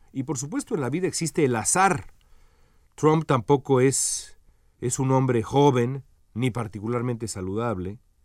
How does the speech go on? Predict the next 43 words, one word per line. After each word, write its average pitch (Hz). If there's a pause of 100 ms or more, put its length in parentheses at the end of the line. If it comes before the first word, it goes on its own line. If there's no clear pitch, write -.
(380)
Pero 151
todo 262
esto 247
está 202
en 202
el 185
terreno 180
de 170
lo 151
hipotético. 143 (760)
Por 151
ahora, 208
lo 160
único 220
cierto 170
es 160
que 139
Trump 160
se 123
ve 135
cada 135
vez 127
más 147
fuerte 101 (420)
y 143
en 143
control 127
del 147
destino 117
del 107
Partido 95
Republicano, 92
mientras 98
que 113
Biden 123
atraviesa 98
por 95
una 107
presidencia 101
atribulada 120
con 98
respaldo 139
decreciente. 127